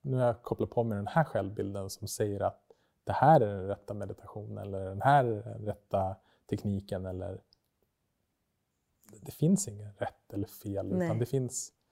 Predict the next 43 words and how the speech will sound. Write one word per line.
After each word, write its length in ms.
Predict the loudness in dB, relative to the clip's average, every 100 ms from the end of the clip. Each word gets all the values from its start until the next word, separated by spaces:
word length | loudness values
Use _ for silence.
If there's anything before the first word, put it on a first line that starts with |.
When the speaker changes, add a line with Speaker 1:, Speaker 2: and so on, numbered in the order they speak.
| _ _ _ _ _
Speaker 1:
återigen 540 | 6 6 4 0 0
bara, 240 | 0 -2 -4
du 300 | -6 -4 2
behöver 220 | 2 2
komma 200 | -4 -6
i 20 |
kontakt 420 | -6 -6 -6 -6
med 80 | -6
dig 60 | 0
själv 380 | 2 4 2 -6
och 60 |
undersöka 480 | -8 -8 -4 -4 -2
vad 220 | 0 0
funkar 400 | 0 -4 -4 -4
för 140 | -2 2
dig, 180 | 2
vad 220 | 2 0 0
är 40 |
rätt 200 | -2 -6
för 100 | -2
dig. 200 | 0 -2 _ _ _
Speaker 2:
Ja, 440 | 4 6 6 4 -2 -20 -20 -20 -20 -4
och 340 | 2 2 2 -18 _ _
det 120 | 6
är 60 | 8
det 200 | 10 8
som 140 | 6
jag 120 | 0 0
försöker 200 | -2 -4
påminna 480 | -2 -4 -2 -2 -2
om, 440 | -2 -2 -6 -10 -16 _ -20 _ -8
alltså 200 | 0 2
både 240 | 4 6
i 60 | 6
boken 520 | 6 4 0 -2 -2
men 120 | -2
också 220 | -6 -6
när 100 | -4
jag 160 | -2 -4
snackar, 320 | -8 -6 -4
att 180 | -4 -4
så 60 |
här, 200 | -4 -4